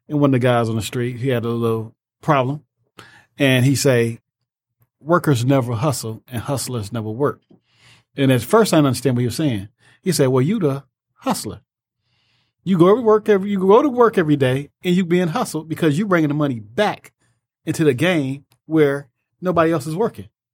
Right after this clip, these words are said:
And I caught on to that. So people like that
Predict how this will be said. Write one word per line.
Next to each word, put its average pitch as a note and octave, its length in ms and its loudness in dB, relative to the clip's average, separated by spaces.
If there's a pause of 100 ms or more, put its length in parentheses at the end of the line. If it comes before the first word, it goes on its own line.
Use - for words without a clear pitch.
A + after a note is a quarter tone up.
(720)
And F3 360 2
I E3 80 -2
caught C4+ 280 -2
on B3 200 -2
to D#3+ 120 -8
that. C3+ 280 -2
So D3+ 380 0 (240)
people A3 300 0
like F3 280 -4
that A2 260 -4